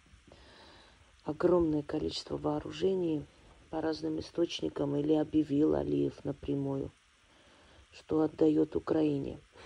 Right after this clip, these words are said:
Ну, неудивительно, ведь если просто можно убить миротворцев и извиниться, на этом всё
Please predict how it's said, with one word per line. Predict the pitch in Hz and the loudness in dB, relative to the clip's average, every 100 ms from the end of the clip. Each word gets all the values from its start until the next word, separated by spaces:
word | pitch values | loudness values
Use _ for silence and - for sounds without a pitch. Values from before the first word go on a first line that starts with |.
| - - - - | -20 -20 -16 -4
Ну, | 175 190 185 - - - - _ _ _ _ _ _ _ - _ _ - - - - - | 2 2 2 -4 -18 -20 -20 _ _ _ _ _ _ _ -20 _ _ -20 -20 -20 -14 0
неудивительно, | 180 180 170 165 147 131 135 143 | 4 6 6 2 0 -4 -6 -8
ведь | 143 - - | -8 -10 -4
если | 147 - 151 151 - _ - - - _ | -4 -4 -4 -4 -8 _ -20 -20 -20 _
просто | - 160 147 - | -6 -4 -4 -4
можно | 156 156 143 147 147 | -4 -4 -4 -4 -2
убить | 151 156 156 - 156 | -2 -4 -8 -10 -8
миротворцев | 151 147 - 165 156 - 139 | -6 -8 -6 -6 -6 -8 -6
и | 151 | -4
извиниться, | 143 147 151 156 - | -4 -4 -4 -6 -4
на | 147 143 | -4 -2
этом | 143 143 139 | -2 0 -2
всё | - 143 143 | -2 -4 -6